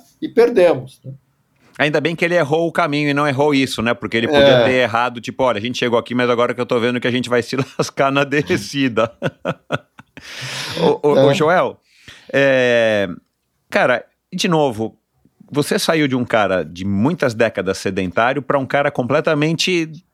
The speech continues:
Speaker 2: né, obsessivo nesse sentido. Porque, cara, você ir pra, pra China a trabalho, aí vai pra Austrália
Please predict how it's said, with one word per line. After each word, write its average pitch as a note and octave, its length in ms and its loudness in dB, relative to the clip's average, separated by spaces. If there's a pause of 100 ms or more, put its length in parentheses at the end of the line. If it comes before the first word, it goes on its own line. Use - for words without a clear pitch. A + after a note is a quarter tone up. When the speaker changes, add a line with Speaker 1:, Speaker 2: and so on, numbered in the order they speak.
Speaker 2:
né, A2 400 0 (680)
obsessivo E3 680 -2
nesse A2 220 -2
sentido. G#2 480 -2
Porque, C#3+ 220 -4
cara, C3+ 260 0
você C#3 160 -2
ir F3 60 -2
pra, G3+ 180 0 (280)
pra C#3 220 2
China C#3+ 600 0
a G#2 120 -2
trabalho, B2+ 540 2
aí B2+ 80 2
vai B2 220 0
pra E3 140 -2
Austrália C#3+ 680 0